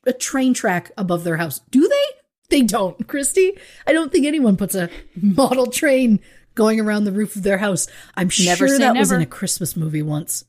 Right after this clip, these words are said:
Speaker 1: That must be where I'm
Speaker 2: Well,
Speaker 1: getting
Speaker 2: there's
Speaker 1: it.
Speaker 2: in Belleville, Ontario, shout out to my hometown.
Speaker 1: Of course.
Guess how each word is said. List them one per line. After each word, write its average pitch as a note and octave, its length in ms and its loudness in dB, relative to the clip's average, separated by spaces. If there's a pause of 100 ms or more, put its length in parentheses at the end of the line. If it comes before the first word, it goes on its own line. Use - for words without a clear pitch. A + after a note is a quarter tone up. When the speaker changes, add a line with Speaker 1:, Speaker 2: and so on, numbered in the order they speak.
(440)
Speaker 1:
That F#3 160 0
must D#3+ 220 -2
be D#3+ 100 -2
where D#3 140 -2
I'm D3+ 60 -2
Speaker 2:
Well, G3 100 2
Speaker 1:
getting G3 180 2
Speaker 2:
there's D#3 200 -12
Speaker 1:
it. G3+ 40 -8
Speaker 2:
in G#3+ 260 -2 (260)
Belleville, G#3+ 460 0
Ontario, G3 600 -6
shout F#3 280 -6
out F3+ 120 -8
to - 60 -14
my E3+ 100 -8
hometown. F#3+ 460 -6
Speaker 1:
Of F#3+ 60 -2
course. G#3 320 -4